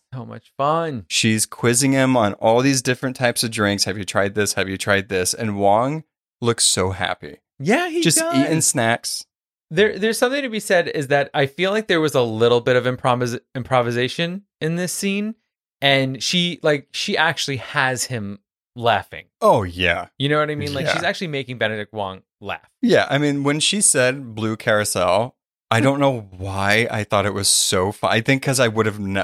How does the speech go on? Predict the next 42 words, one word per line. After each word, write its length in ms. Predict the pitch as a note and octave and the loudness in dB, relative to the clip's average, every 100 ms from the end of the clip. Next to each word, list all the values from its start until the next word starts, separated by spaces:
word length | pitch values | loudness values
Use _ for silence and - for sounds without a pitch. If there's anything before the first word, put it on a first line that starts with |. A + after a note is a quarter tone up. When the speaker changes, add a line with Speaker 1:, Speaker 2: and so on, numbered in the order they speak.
| - | -2
Speaker 2:
like, 240 | A2 F#2+ - | -2 -2 -6
just 220 | A#2 A2+ | -2 -2
hearing 360 | - G2+ G2+ G#2+ | -2 0 0 2
that 180 | G2+ F#2+ | 0 -2
drink. 520 | F#2 F2+ G2+ C3 - _ - | -6 -4 -2 -2 -6 _ -6
Speaker 1:
Yeah. 240 | A2+ F2+ - | -4 -2 0
Speaker 2:
And 100 | B2 | 2
he's 160 | C3 C3 | 4 2
like, 140 | A#2 | 2
"What's 240 | A#2+ C3 D#3+ | 0 2 2
in 120 | B2 | 2
it?" 80 | A2 | 0
And 120 | A2+ | -2
she's 300 | C3 A2+ - | 0 0 2
<laughs> 20 | |
like, 300 | C#3 C3+ E3 _ - C#3+ - | 0 -2 -6 _ -4 -4 -4
"Blue?" 460 | A2+ A2 A2+ D3 D#3 _ | -4 0 2 2 0 _
Speaker 1:
Blue. 100 | A2 | 0
Speaker 2:
I 40 | C#3+ | 2
don't 220 | G#3 F#3+ | 2 4
know. 400 | F3 E3 F3+ E4+ | 2 0 -4 -6
<laughs> 40 | |
"Blue?" 300 | A#2+ A#2+ D#3+ | -2 2 2
Speaker 1:
<laughs> 880 | - A#3 - - - - E3+ - - | 4 2 0 -2 -2 -4 -12 -20 -4
Speaker 2:
It's 200 | E4 - | -2 -2
so 600 | - - D4+ D#4 D4+ C#4+ - | -6 0 4 4 2 -2 -2
funny. 340 | D4 C#4+ C4+ | 0 0 -2
It's 220 | - F3 | -4 -2
so 220 | - F#3 E3+ | 2 2 2
good. 220 | D3+ A#2+ | 0 2
I 200 | D3 E3+ | 2 2
hope 340 | D#3 E3 D#3+ _ _ _ _ _ | 0 -2 -4 _ _ _ _ _
to 120 | D#3 | 0
see 300 | C3+ - A#2+ | 2 2 2
more 360 | G#2+ G2 F2 E2+ | 2 2 2 0
of 160 | F2 F2 | -4 -4
them. 280 | E2+ E2+ | -6 -4
Speaker 1:
I 100 | A2+ | -6
agree. 560 | A#2 G#2+ F2+ F#2+ F2+ F2 _ _ | -4 -6 -6 -6 -6 -8 _ _
Speaker 2:
I 180 | A2+ A#2 | 0 2
want 460 | A#2+ A2+ G#2 G2+ - _ _ _ _ _ | 2 2 4 2 -2 _ _ _ _ _
them. 380 | G#2+ G#2+ G2+ | 0 4 4